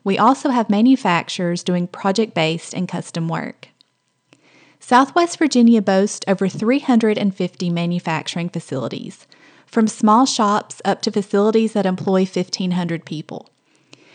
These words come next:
In fact, manufacturers across Southwest Virginia employ a total of over seventeen thousand people, with each manufacturing job producing two point five more jobs in goods and services,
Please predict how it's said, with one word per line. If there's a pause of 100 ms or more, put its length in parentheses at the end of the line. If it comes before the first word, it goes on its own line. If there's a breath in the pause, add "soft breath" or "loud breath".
(160 soft breath)
In
fact,
manufacturers
across
Southwest
Virginia
employ
a
total
of
over
seventeen
thousand
people, (420 soft breath)
with
each
manufacturing
job
producing
two
point
five
more
jobs
in
goods
and
services,